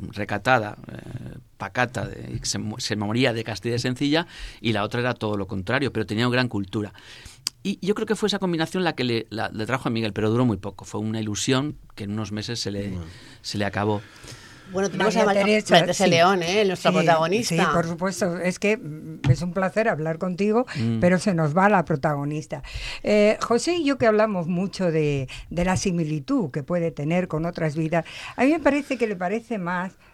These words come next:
Speaker 4: eh, a George Sand, porque esta mujer, yo me pongo en,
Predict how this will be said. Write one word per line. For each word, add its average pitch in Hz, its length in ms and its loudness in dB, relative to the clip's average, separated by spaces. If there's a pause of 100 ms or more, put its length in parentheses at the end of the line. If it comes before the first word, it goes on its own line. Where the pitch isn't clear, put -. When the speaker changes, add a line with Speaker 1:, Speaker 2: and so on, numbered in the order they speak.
(100)
Speaker 4:
eh, 151 460 -4
a - 120 -10
George 226 260 -2
Sand, 139 340 -8 (280)
porque 190 380 -2
esta 247 280 -2
mujer, 269 340 -2
yo 254 100 0
me 269 140 -2
pongo 240 380 -2
en, 185 280 -4